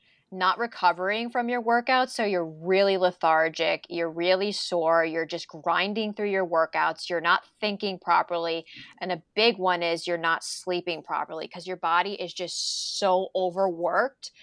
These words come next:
that it can be really hard to get to sleep. And that's really important because that's your repair time.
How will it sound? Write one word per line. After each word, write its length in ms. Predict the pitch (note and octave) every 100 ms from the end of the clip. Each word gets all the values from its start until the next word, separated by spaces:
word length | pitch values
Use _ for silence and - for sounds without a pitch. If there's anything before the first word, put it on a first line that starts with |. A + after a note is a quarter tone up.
| - _
that 220 | G3 F3+
it 140 | F#3 -
can 120 | G3+
be 140 | F3+
really 360 | F3+ E3+ F3+ F3
hard 380 | F3+ E3+ E3 E3
to 120 | E3
get 180 | E3+ E3
to 100 | E3
sleep. 380 | - G#3+ G#3 -
And 160 | E3+ F3
that's 340 | A3+ A#3+ - D#3+
really 280 | E3 B3+ B3
important 420 | D#3+ - D3+ D#3+
because 520 | D#3+ - E3+ E3+ D#3+
that's 280 | - - - - -
your 320 | E3 F#3 F3+
repair 540 | E3+ E3+ - G#3+ D4
time. 440 | E4 F3+ C#3+ F#2